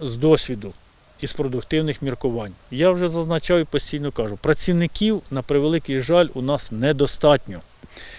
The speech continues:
які би могли там працювати. Але це не основне. Пункт незламності передбачає зарядку гаджетів, які необхідно, обігрітися, поїсти, можливо, чаю випити в холодну пору року.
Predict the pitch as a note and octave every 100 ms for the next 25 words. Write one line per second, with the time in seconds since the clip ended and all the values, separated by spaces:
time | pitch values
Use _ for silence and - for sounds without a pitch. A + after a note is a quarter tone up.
0 | - - - C3 C3 G3+ E3 C#3+ B2+ D3
1 | D3+ C3+ - B2+ C#3 A#2+ G#2 - G#2+ D#3+
2 | F#3+ - G#3+ A3 E3 D#3 D#3+ C#3+ - C#3
3 | B2 B2+ A2+ - - - _ G#3 A3 E3
4 | C3+ D3 G3+ F#3 - C3 - C#3 C#3 C#3+
5 | - C3+ A2+ G2 - - - - - A#2
6 | D3+ F#3+ - C3 A#2 F#3 E3+ D#3+ E3 D#3
7 | D3+ C#3+ - D3+ D3+ C3+ - D3+ C3+ C3
8 | - - - - - F3+ G#3 D3+ E3 D#3
9 | C#3 - C3 C3 - - - D#3+ F3 D#3+
10 | E3 - C#3+ C#3+ C3 D3 C3+ - D3+ D3
11 | C#3+ C#3 C#3+ C3+ B2 B2+ A#2+ - - -
12 | - E3 E3+ G3 F3 G3+ G3 - - -
13 | - - _ - - E3+ E3 D3 B2+ -